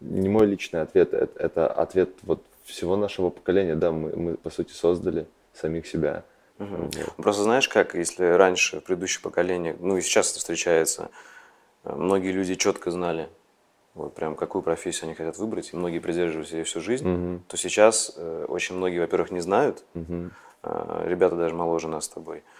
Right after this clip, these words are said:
Speaker 2: а многие, наоборот, перебирают очень много. То есть ты считаешь, это веяние времени?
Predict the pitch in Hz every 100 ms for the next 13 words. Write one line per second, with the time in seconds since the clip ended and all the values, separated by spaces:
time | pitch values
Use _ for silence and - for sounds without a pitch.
0 | - - - 90 90 87 87 101 113 107
1 | 92 95 95 - 82 87 87 85 - 85
2 | 82 78 76 - - - 85 - 98 -
3 | 92 85 87 87 85 80 - - _ _
4 | - _ _ - 85 87 85 82 76 71